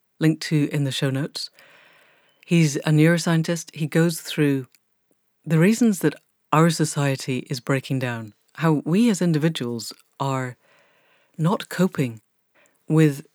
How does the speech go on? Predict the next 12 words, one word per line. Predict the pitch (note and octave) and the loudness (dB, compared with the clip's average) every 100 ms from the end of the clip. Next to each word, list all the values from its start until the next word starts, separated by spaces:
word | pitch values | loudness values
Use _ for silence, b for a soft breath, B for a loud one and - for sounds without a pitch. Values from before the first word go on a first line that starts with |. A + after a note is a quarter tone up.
| _ - | _ -12
the | D3+ D3+ C#3+ - | -2 0 0 -2
accelerating | C#3+ - - E3 E3 D#3+ D3+ D3 | -6 -8 -4 0 2 2 0 -2
rate | C3+ C3+ | -2 -4
of | D3 | -6
change | - - C3+ B2 A#2 - C#3+ | -6 -4 -2 -4 -8 -8 -6
around | C3+ C3+ B2 | -4 -4 -4
us. | C3 - - _ _ b b b b b b b b b b - | -8 -12 -14 _ _ b b b b b b b b b b -2
We're | E3+ | 0
becoming | D#3 D#3+ E3+ D#3+ | 2 2 4 4
dissociated | D#3 D3+ E3+ E3 F#3 F3 E3+ | 2 0 -2 0 -2 -2 -4
from | - C#3 | -2 -2
ourselves | C3+ - C#3+ C3+ B2+ - | -4 -2 -2 -2 -6 -10